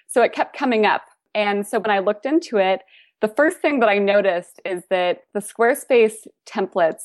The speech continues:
are so clean and beautiful. And like many small business owners, I didn't have a lot of money to start my business with. And I was really surprised at how affordable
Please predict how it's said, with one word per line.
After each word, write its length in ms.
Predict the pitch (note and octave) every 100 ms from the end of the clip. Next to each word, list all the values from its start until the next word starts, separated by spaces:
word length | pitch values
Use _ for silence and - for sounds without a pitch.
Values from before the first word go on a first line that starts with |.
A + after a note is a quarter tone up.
| -
are 400 | F#3 F3+ E3+ -
so 720 | - - A#3 G#3+ A#3 B3+ C4 _ _ _ _ -
clean 480 | - B3+ B3+ B3+ B3+
and 260 | - G3+
beautiful. 760 | F#3 G3 G3 - E3+ E3 F#3 - _ _ A3+
And 380 | A3+ G#3+ F#3
like 200 | A3 G#3
many 200 | A3+ A3+
small 260 | A#3 A#3 G3+
business 300 | G3+ F#3 F#3+ -
owners, 340 | G3+ G3 F3 - F#3
I 580 | F#3 F#3 F#3 F#3 F#3 - _ _ _
didn't 260 | C4 C#4+ C#4+
have 380 | A3+ A#3 A3 G#3
a 100 | F#3+
lot 220 | G3 F#3
of 140 | F#3
money 340 | G3 F3+ E3+ E3
to 140 | -
start 240 | F#3+ F3+ E3
my 100 | E3+
business 380 | F3 E3 F3+ -
with. 240 | - - - _ - _ -
And 460 | A3 A3 G#3+ G3+ A3
I 120 | G3+
was 160 | G#3 G3
really 220 | G#3+ G#3
surprised 440 | G#3+ - G3 F#3
at 80 | -
how 240 | G3+ F#3 F#3
affordable 840 | - G#3 F#3+ G3 F3+ E3 D#3+